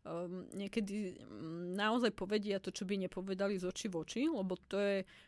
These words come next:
keby sme sa pozreli na to napríklad z pohľadu forenznej psychológie, mm, alebo psychológie ako takej, tak je rozdiel, keď človeka do-, e, budeš na ňo strieľať zbraňou, alebo keď do ňoho bodneš nôž. Tam je kontakt.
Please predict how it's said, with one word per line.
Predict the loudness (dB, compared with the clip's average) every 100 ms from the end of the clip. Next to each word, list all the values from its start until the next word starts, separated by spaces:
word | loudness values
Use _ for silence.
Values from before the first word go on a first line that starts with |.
| -6
keby | -4
sme | -2 -2
sa | -2
pozreli | 0 0 0 0
na | 0
to | -2 -2
napríklad | -2 -2 -2 -2
z | -2
pohľadu | -2 2 2 2 0 -2
forenznej | -2 0 0 0 -4
psychológie, | -4 -8 -4 -4 -2 -2 -2 -4 -14 -20 _
mm, | -6 -2 -2
alebo | -2 -2 -2
psychológie | -2 -2 0 2 2
ako | 0 -2 -4
takej, | -4 -2 -2 -4 -12 -6
tak | 0
je | 4
rozdiel, | 6 6 4 0 0 -2 -6 _ _ _
keď | 0 0 0 -10 _ _ _ _ -6
človeka | 4 4 4 6 6 6 2 -8
do-, | -14 -2 -2
e, | -2 -4 -4 -2 0 0 -2
budeš | -4 -2 2 2 2 -2
na | -2
ňo | 0 0
strieľať | 0 2 2 2
zbraňou, | -2 -2 -2 0 -2
alebo | 0 2 2
keď | 2 0
do | 0
ňoho | 2 2
bodneš | 0 0 0 4
nôž. | 6 4 0 -12 _ _
Tam | -4
je | -2
kontakt. | 4 4 4 0 -14